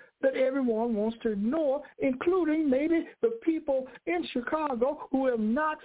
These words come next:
found a way to overcome the problems in their lives. Because you're using the wrong information. You're using information that caused the problems in the first place.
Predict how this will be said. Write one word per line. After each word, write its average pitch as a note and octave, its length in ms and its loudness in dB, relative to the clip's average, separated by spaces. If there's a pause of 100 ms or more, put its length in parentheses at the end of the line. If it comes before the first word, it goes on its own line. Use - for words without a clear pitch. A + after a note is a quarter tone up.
found C4+ 360 2
a G#3+ 60 4
way C4 440 2 (280)
to - 80 2 (140)
overcome C4 720 -2 (720)
the G#3+ 80 0
problems G#3+ 500 -2
in A3 100 2
their C4+ 120 0
lives. D4+ 320 -2 (960)
Because D#4+ 600 2 (140)
you're A#3 100 2
using E4 600 2
the C4 100 2
wrong D4 640 0
information. D4+ 840 -2 (600)
You're E4 240 2 (100)
using E4 580 0
information D4+ 840 -2 (500)
that B3+ 200 -2
caused C#4+ 520 0
the A#3+ 80 2
problems A#3+ 540 0
in C4 120 2
the C#4+ 100 0
first F#4 360 0
place. - 300 -4